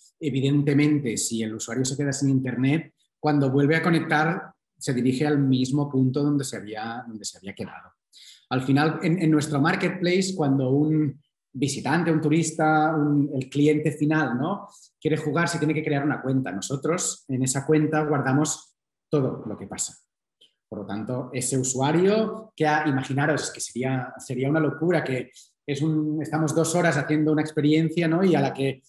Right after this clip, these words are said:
nos falta un punto nos quedamos sin internet. Eh, sería un drama y una frustración y es-, y este usuario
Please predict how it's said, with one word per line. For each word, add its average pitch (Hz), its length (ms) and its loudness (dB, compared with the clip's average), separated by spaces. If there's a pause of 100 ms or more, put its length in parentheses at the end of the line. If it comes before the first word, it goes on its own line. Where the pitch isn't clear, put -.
(120)
nos 139 140 0
falta 175 260 2
un 170 140 4
punto 175 340 4
nos 190 120 4
quedamos 151 300 2
sin 151 100 2
internet. 139 520 0 (960)
Eh, 120 120 -12
sería 117 300 -6
un 139 140 0
drama 156 340 2
y 170 60 6
una 151 120 4
frustración 147 540 0
y 151 60 4
es-, - 180 -2
y 143 80 0
este 143 160 0
usuario 151 680 0